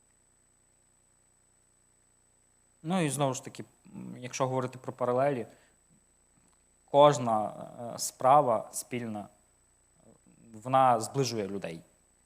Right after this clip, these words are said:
Реально, якщо ви стараєтеся над відносинами працювати, якщо у вас є якась спільна справа, е,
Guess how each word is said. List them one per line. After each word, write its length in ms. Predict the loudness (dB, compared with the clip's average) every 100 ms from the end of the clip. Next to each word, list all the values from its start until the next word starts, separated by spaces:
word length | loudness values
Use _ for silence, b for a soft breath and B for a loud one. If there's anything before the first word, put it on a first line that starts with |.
| 0
Реально, 320 | 2 4 0
якщо 380 | -6 -4 -2 0
ви 340 | 0 -2 -2
стараєтеся 760 | -4 0 6 6 6 2 -4 -6
над 180 | -6 -8 -12 _ _ _
відносинами 720 | -10 0 2 2 -2 -4 -6 b b b b _
працювати, 760 | -6 -2 6 6 6 0 -10 -6
якщо 440 | -4 -4 0 2
у 20 | 2
вас 240 | 0 -2
є 100 | -6
якась 300 | -8 -8 -4
спільна 460 | -4 -4 -4 -4 -4
справа, 540 | 0 4 4 4 -2 -8 b b b _ -6
е, 680 | -2 -2 0 -2 -4 -8